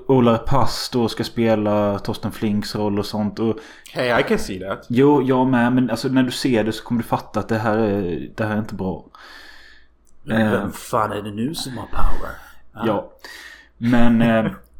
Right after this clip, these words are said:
Speaker 1: <laughs> jo, men det jag vill säga med att, åh, den, man kan se det här, det är en halvtimme, det är ganska trevligt att se, men jag vill bara boosta <laughs> vårt gamla avsnitt med Daniel Fredell, där, som faktiskt är en bättre intervju än vad det här är, där vi får mer info om hur filmen kom till.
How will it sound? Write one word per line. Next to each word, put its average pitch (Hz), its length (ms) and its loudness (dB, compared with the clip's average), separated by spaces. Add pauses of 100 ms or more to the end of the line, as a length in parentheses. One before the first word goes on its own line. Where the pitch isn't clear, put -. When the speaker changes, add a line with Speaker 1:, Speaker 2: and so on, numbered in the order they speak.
(120)
Speaker 1:
<laughs> - 420 -20
jo, 147 260 4
men 147 80 0
det 147 60 4
jag 139 80 6
vill 131 80 -2
säga 131 280 2
med 131 220 2
att, - 240 -8
åh, 131 300 -6 (160)
den, 135 300 2
man 135 100 4
kan 139 140 0
se 98 300 -2
det 110 60 0
här, 123 120 2
det 127 60 2
är 127 60 4
en 117 40 0
halvtimme, 110 480 0
det 117 60 2
är 117 40 2
ganska 117 240 0
trevligt 107 420 -2
att 101 60 -4
se, 107 300 -2 (160)
men 131 500 2 (760)
jag 120 120 2
vill 120 120 2
bara 123 240 2
boosta 107 720 0
<laughs> 104 160 -2
vårt 135 200 2
gamla 113 340 4
avsnitt 110 600 0
med 110 280 4
Daniel 104 340 0
Fredell, 104 480 -2 (100)
där, 110 300 2
som - 180 -4
faktiskt 113 320 -4
är 110 160 2
en 95 200 0 (240)
bättre 113 500 0
intervju 120 460 2
än 101 120 0
vad 110 100 2
det 101 40 0
här 104 260 -2
är, 113 140 2
där 104 100 0
vi 104 120 -4
får 110 180 -4
mer 107 280 2
info 101 460 -2
om 101 180 -2
hur 101 100 -6
filmen 92 320 -2
kom 101 160 -6
till. 98 200 -6